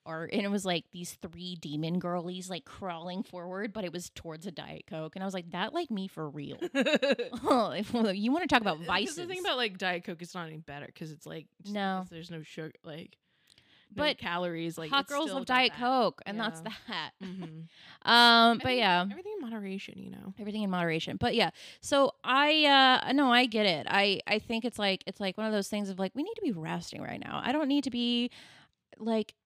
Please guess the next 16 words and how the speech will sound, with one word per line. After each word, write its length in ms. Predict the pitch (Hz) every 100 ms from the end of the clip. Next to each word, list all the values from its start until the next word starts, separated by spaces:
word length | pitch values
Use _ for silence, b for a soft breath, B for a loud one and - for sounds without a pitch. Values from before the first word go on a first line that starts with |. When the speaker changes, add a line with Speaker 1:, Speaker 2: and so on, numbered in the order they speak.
| _
Speaker 1:
doing 220 | 196 220 233
the 100 | 214
absolute 360 | 180 - 220
fucking 300 | - 170 214
most 260 | 254 277 -
because 200 | 233 254
guess 240 | 302 330
what? 220 | 220 170 -
I'm 120 | 240 262
gonna 140 | 254
fail 320 | - 165 170 - _ _ 233
because 180 | 269
I'm 100 | 330
tired. 600 | 339 339 370 370 339 269 196
It's 300 | 269 - -
not, 400 | 269 311 349 359